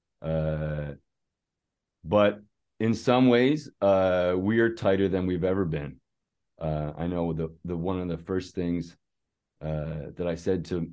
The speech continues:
the boys is that we have to be open with each other, which is one of the reasons that, you know, I'm open to talking about this kind of stuff, uh, is, is part of the thing that's the biggest problem is the silence. Uh,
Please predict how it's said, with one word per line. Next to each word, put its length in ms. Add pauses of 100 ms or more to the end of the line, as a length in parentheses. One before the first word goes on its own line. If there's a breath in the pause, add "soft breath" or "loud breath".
the 80
boys 500
is 120
that 160
we 160
have 280
to 80
be 260
open 380
with 160
each 200
other, 300 (380)
which 200
is 120
one 140
of 60
the 80
reasons 300
that, 140 (420)
you 80
know, 120
I'm 180
open 280
to 80
talking 440
about 260
this 160
kind 200
of 60
stuff, 320 (640)
uh, 520 (340)
is, 400
is 180
part 300
of 60
the 80
thing 220
that's 180
the 80
biggest 340
problem 400
is 120
the 100
silence. 580 (720)
Uh, 220